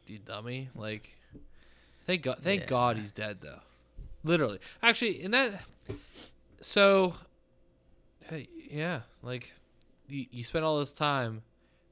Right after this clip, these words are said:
Speaker 1: diddling kids, not, like, you know, having a family, not having so-called regular, like, sex life or anything like that. You give up your entire life for God and kids,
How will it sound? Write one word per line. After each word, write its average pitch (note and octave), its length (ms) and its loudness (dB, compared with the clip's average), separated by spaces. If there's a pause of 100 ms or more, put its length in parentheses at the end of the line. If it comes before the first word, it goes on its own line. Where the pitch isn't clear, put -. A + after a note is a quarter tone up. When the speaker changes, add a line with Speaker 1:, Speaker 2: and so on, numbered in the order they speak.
(120)
Speaker 1:
diddling C3 440 0
kids, B2 500 -2 (540)
not, A#2 440 2 (260)
like, A2+ 420 -2 (460)
you A#2 140 -2
know, G2+ 220 -8
having A#2+ 240 0
a A2 60 -4
family, D#3+ 840 4 (320)
not B2+ 240 4
having A#2+ 600 2 (160)
so-called C3+ 500 0
regular, G#2 480 -2
like, F2 240 -8
sex C3 280 -2
life C3 240 0
or A#2 40 -6
anything C3 240 -4
like A2+ 120 -6
that. G#2+ 120 -4
You B2+ 60 -4
give D#3+ 120 4
up G3 80 4
your F#3+ 80 0
entire E3 280 4
life D#3 180 2
for A#2+ 120 -4
God A2+ 480 2 (440)
and G#2+ 120 -6
kids, G#2 520 -4